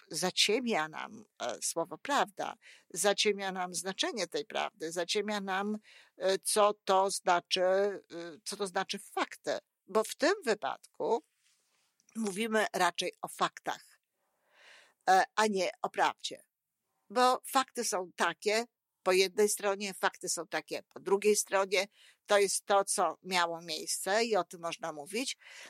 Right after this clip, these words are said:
Natomiast do tego wszystkiego dokładają się jeszcze indywidualne uczucia, odczucia, indywidualna wrażliwość, cały szereg różnego rodzaju rzeczy,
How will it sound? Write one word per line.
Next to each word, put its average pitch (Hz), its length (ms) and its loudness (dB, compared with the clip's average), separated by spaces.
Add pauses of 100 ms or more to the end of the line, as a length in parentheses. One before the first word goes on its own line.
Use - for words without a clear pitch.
(120)
Natomiast 427 600 2
do 262 120 2
tego 277 260 2
wszystkiego 220 500 0
dokładają 180 540 -2
się 170 140 -6
jeszcze 165 280 -2
indywidualne 160 640 -4
uczucia, 175 720 -2
odczucia, 185 640 -2
indywidualna 170 580 -2
wrażliwość, 196 1000 2
cały 208 360 4
szereg 190 260 -2
różnego 175 340 -4
rodzaju 160 360 -2
rzeczy, 165 360 2